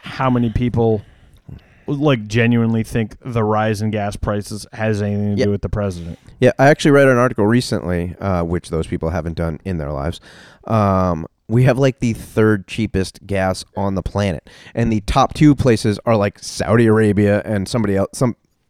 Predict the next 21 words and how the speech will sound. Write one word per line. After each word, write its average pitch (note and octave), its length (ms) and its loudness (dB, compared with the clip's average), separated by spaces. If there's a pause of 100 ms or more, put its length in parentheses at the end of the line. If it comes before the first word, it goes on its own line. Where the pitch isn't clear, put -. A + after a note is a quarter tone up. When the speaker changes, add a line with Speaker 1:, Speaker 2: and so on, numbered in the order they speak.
(100)
Speaker 2:
another, A2 320 -4
like, G#2 160 -4 (340)
Qatar F2 400 2
or F2 60 -2
some G2+ 180 -2
other F#2 220 0 (420)
oil G2 220 6
produ-, A2 240 2
where B2 280 6 (100)
gas A2 280 0
is G2+ 80 0
always, G#2 260 4
like, - 360 -4
seven F#2 480 -4
cents F#2 320 -2
a G2 60 -2
gallon F2 420 -2
there. D#2+ 100 -2
Speaker 1:
Mm-hmm. A#2+ 220 2
Speaker 2:
It's A2 80 -2
like F#2+ 280 -6